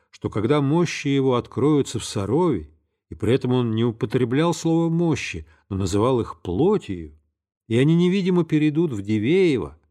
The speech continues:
тогда будет такая радость, что среди лета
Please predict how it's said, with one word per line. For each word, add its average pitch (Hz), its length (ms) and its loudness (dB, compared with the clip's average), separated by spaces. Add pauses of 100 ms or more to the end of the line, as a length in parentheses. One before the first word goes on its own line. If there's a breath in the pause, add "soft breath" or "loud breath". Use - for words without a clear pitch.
(560)
тогда 101 320 -2
будет 104 340 -2 (280)
такая 147 520 -2
радость, 82 480 -10 (460)
что - 160 -8
среди 82 360 -8
лета 117 500 -4